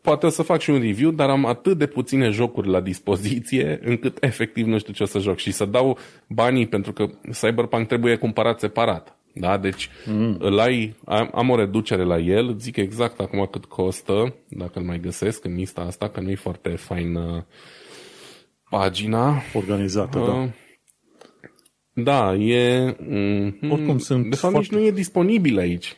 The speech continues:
Speaker 1: <laughs> Culme, nu
Speaker 2: Mai
Speaker 1: e disponibil aici,
Speaker 2: tot,
Speaker 1: în Germania.
Speaker 2: tot poți face un review, că, de exemplu, te poți juca Watch Dogs Legion, căruia i-am făcut
Speaker 1: Dacă
Speaker 2: și
Speaker 1: îl
Speaker 2: eu un
Speaker 1: cumpăr.
Speaker 2: review.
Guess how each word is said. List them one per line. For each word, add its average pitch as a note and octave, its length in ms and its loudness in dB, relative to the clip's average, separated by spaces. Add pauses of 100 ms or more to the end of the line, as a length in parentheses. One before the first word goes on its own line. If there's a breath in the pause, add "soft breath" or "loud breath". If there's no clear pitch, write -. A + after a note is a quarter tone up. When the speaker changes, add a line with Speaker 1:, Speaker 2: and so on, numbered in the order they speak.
Speaker 1:
<laughs> - 180 -8
Culme, A#2 400 2
nu C#3+ 200 2
Speaker 2:
Mai E3+ 140 2
Speaker 1:
e - 20 -2
disponibil F#2 560 -4
aici, F2+ 200 -2
Speaker 2:
tot, E2+ 80 0
Speaker 1:
în E2+ 60 -8
Germania. E2+ 240 -2
Speaker 2:
tot E2+ 140 0
poți G#2 340 -2
face A#2+ 260 0
un A2+ 100 2
review, A2+ 580 2
că, A#2 380 2
de G#2 100 -2
exemplu, A#2+ 340 0
te G#2+ 100 -4
poți G#2 200 -2
juca G#2 260 -2
Watch G2 320 0
Dogs F2+ 460 -6
Legion, F#2+ 580 -2 (460)
căruia G2+ 280 -2
i-am G2 160 -4
făcut G2 180 -6
Speaker 1:
Dacă G#2 120 2
Speaker 2:
și A2+ 60 4
Speaker 1:
îl A2+ 80 2
Speaker 2:
eu G#2 40 -4
un - 60 -
Speaker 1:
cumpăr. A2 200 0
Speaker 2:
review. A#2 140 -4